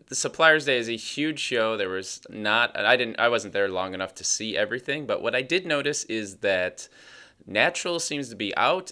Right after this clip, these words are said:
and clean beauty is in. Like, <laughs> every, all the suppliers of new raw materials were talking about how clean everything was.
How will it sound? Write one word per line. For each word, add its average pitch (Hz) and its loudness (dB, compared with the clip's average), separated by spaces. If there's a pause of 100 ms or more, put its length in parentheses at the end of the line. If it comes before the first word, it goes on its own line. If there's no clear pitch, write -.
and 95 -4
clean 151 -6
beauty 156 -4
is 123 -4
in. 78 -4
Like, 80 -8
<laughs> - -20
every, - -6
all 156 4
the 147 2
suppliers 113 2
of 90 -6
new 117 -6
raw 120 2
materials 95 -4
were 87 -8
talking 92 -6
about 85 -4
how 85 -6
clean 92 -8
everything 71 -10
was. 67 -12